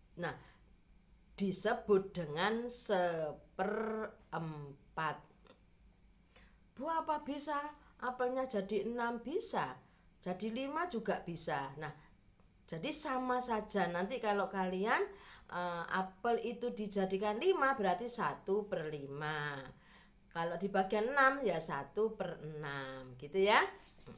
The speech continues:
Dan seterusnya. Nah, kita lanjut. Nah, ini ada apa ya?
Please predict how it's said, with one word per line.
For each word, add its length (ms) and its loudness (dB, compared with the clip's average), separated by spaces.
Dan 320 4
seterusnya. 1400 -2
Nah, 320 -10
kita 160 -4
lanjut. 960 4
Nah, 640 -10
ini 160 -16
ada 640 -10
apa 240 -4
ya? 400 4